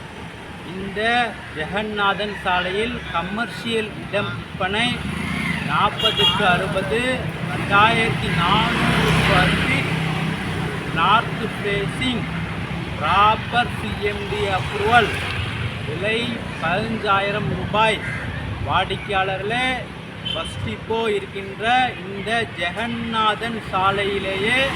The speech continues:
கமர்ஷியல் இடம் விற்பனை மிக மிக மெயினில் வந்திருக்கின்றது இடம் விற்பனைக்கு. வாங்க, நம்ம இடத்தை பார்க்கலாம். அன்புடன்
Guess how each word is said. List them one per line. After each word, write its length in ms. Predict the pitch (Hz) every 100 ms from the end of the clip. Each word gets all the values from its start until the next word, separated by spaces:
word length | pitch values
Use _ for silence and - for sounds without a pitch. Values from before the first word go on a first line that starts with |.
| - - - - -
கமர்ஷியல் 680 | 240 202 233 202 - 233 208 202
இடம் 260 | 220 220 -
விற்பனை 500 | 240 196 202 208 269 262 - - - - - - - -
மிக 260 | - 220 233 226
மிக 320 | 208 202 240 254 202 165
மெயினில் 580 | 202 247 254 247 247 220
வந்திருக்கின்றது 840 | 208 208 202 - 214 202 202 220 269 269 180
இடம் 220 | 175 233 180
விற்பனைக்கு. 640 | 185 214 202 202 - 262 269 247 - - - - - 165
வாங்க, 260 | 208 220 226 202 180
நம்ம 200 | 180 180
இடத்தை 300 | 180 196 220 220 -
பார்க்கலாம். 640 | 196 208 214 202 226 220 - - - - - 143 190
அன்புடன் 640 | 233 240 214 208 185 185